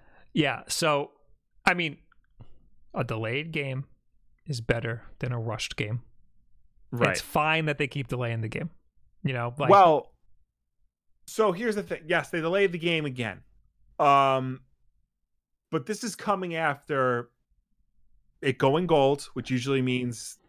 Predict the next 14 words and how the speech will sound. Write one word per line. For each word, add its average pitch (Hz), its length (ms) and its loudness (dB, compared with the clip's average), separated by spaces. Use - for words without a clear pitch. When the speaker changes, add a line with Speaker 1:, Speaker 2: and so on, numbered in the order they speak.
Speaker 2:
it's 127 220 0
done. 120 400 2
Speaker 1:
Right. 123 260 -2
Speaker 2:
Um, 110 300 -6
they 117 80 -16
just 117 140 -10
ship 131 200 -4
it 143 100 0
out. 117 280 2
Um, 131 460 2
also, 180 540 4
it's 156 180 -4
been 165 240 0
reported 143 760 0